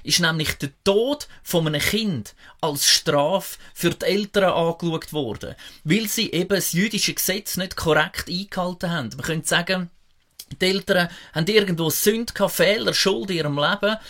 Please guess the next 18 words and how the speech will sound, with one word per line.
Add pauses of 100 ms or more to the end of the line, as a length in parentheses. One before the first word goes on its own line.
(200)
und
aufgrund
von
dem
ist
die
Strafe
gsi, (200)
dass
das
Kind
muss
sterben.
So
ist
das
Denken
gsi